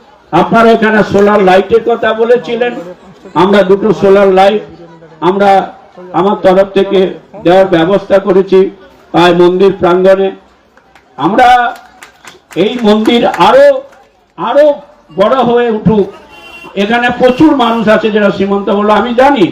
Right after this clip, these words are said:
প্রচুর মানুষ এই জায়গাতে আছে, কারণ একশো সতেরো নম্বর এই সময় বকখালিতে টুরিস্ট মানুষরা আছে এবং টুরিস্ট মানুষরা এখানে এসে এইখানে তারা পুজো অর্চনা দেখে। বাইরে থেকে মানুষরা,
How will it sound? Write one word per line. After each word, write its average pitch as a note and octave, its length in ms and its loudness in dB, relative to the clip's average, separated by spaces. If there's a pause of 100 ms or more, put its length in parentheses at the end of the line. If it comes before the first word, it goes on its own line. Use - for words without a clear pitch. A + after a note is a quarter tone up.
প্রচুর C#4 360 0
মানুষ A3 360 -2 (500)
এই G#3+ 200 0
জায়গাতে G3+ 480 0
আছে, A3 380 -2 (520)
কারণ B3 380 0
একশো G#3 320 -2
সতেরো F#3+ 420 0
নম্বর G#3 260 -2
এই G3 140 2
সময় G#3+ 340 0
বকখালিতে G#3+ 680 -2 (580)
টুরিস্ট A#3+ 400 0
মানুষরা A3 520 0
আছে F#3+ 340 0 (380)
এবং A3 280 0 (100)
টুরিস্ট C#4 320 0
মানুষরা A#3+ 440 0
এখানে G#3 440 0 (480)
এসে A#3+ 500 0 (300)
এইখানে G3+ 560 -2 (380)
তারা G3 360 0
পুজো F#3 240 0
অর্চনা F#3+ 420 0
দেখে। G3 480 0 (360)
বাইরে F3+ 380 0
থেকে G#3+ 180 0
মানুষরা, G3+ 720 -2